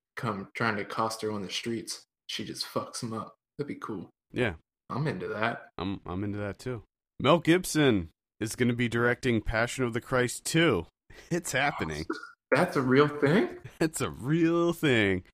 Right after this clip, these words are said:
Speaker 2: So the, the screenwriter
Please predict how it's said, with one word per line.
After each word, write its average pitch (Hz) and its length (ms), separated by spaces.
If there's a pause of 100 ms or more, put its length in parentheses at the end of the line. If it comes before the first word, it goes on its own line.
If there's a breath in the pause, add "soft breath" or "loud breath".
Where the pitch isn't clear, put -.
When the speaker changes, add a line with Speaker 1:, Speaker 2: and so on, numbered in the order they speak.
(640)
Speaker 2:
So 127 240
the, 120 400
the 87 120
screenwriter 98 960